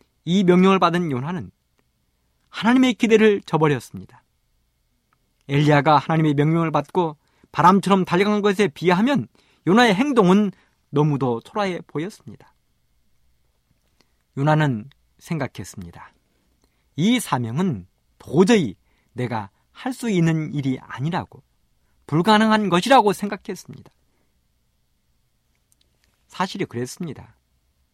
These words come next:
인간적으로 볼 때는 겁도 나고 자신이 너무도 작아 보였습니다. 그는 그 순간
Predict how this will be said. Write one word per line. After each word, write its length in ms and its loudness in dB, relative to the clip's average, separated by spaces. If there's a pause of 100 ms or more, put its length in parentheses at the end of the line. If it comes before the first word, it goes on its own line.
(560)
인간적으로 580 2
볼 180 -4
때는 300 -2
겁도 340 -8
나고 400 -12 (760)
자신이 380 -12
너무도 340 -4
작아 300 -10
보였습니다. 600 -12 (2000)
그는 300 0
그 140 -10
순간 440 -10